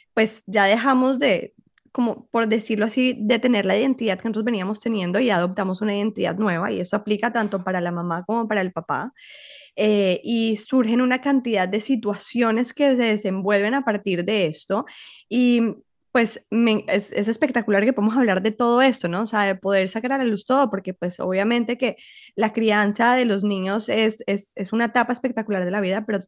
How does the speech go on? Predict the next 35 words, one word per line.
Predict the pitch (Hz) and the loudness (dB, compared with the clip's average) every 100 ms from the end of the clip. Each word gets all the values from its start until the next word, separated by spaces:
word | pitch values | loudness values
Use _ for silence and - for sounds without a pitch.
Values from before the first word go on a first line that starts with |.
| _ | _
trae | 208 196 196 226 | 2 4 4 2
sus | 247 190 | -2 -4
retos. | - 190 165 156 220 392 - - - - - _ - | -4 -4 -4 -4 -6 -8 -16 -20 -20 -20 -20 _ 0
Em, | 202 190 185 165 165 - - | 2 4 2 -2 -6 -10 -8
y | 220 | -6
pues | 208 185 | -2 0
vamos | 175 185 | 0 0
a | |
hablar | 240 202 | 0 0
precisamente | 214 208 208 226 226 220 233 | 0 -2 0 0 0 0 -2
de | 208 214 | 0 0
esos | 185 185 190 | -2 -4 -4
retos | 202 170 185 185 | -4 0 -2 -2
y | 190 | -6
de | 180 | -6
cómo | 190 185 | -4 -6
afecta | 185 214 208 | -6 -6 -4
nuestra | 208 208 214 | -4 -4 -6
transformación | 196 190 - 190 175 180 180 | -6 -6 -6 -6 -6 -6 -6
como | 190 190 | -6 -6
persona. | 196 185 196 175 170 233 - - - | -8 -8 -8 -6 -6 -10 -14 -20 -10
Y | 214 | -4
pues | 214 208 - | -4 -4 -2
obviamente, | 226 208 214 214 202 208 | 0 2 2 0 -2 -4
como | 220 | -4
aquí | 175 175 | -4 -4
estamos | - 202 | -6 -4
hablando | 220 214 208 | 0 0 0
de | |
espiritualidad, | 214 233 226 214 208 208 185 196 - - - | 0 -2 -2 0 0 2 2 2 -4 -20 -2
vamos | 196 202 | 0 0
a | 226 | -2
empezar | 214 214 185 | -4 -4 -4
a | 175 | -4
conectar | - 220 202 - - 170 160 180 | -2 0 0 -2 0 0 0 -6